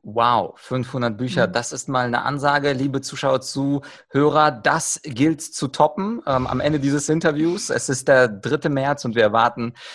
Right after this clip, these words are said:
Speaker 1: muss natürlich nicht jeder so viele lesen, aber es ist natürlich schön, sich ständig weiterzubilden und auch deine zwanzig Bücher sprechen ja auch für dich. Ich würde dann gerne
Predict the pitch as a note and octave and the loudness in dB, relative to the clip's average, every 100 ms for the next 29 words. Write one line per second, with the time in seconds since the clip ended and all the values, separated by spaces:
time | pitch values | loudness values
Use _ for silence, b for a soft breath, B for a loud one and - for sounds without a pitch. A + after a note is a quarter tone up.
0 | B B2 D3+ C#3+ C#3 A#2 B2+ A#2+ G#2+ G#2 | B 0 2 2 2 0 2 2 2 -2
1 | D#3+ D3+ B2+ B2+ C3 - B2+ C#3 - C3 | 2 2 4 2 0 -2 0 0 -2 -6
2 | B2 B2 - - C3 C3 B B - A2 | -4 -6 -6 -2 -2 -2 B B -16 -12
3 | - C3 B2 A#2 A#2 B2 B2 A2+ A2 A#2+ | -2 -2 -2 0 0 0 -4 -4 -2 0
4 | A2+ F#2+ - - A2 A2+ - - A2+ B2 | 0 0 -2 0 -2 -2 -4 -2 -2 -2
5 | B2 _ B2 - A#2+ A2+ B B B - | -10 _ -6 0 0 0 B B B -10
6 | A#2 A2 A#2+ G#2+ - - - D3 C#3+ C#3+ | -8 -6 -4 -4 -6 -12 -4 -2 -2 -6
7 | - - - C#3 D#3+ F#3 F3 D#3 C3+ D3+ | -10 -20 -10 -8 0 2 2 2 0 0
8 | F3 D#3 | 2 0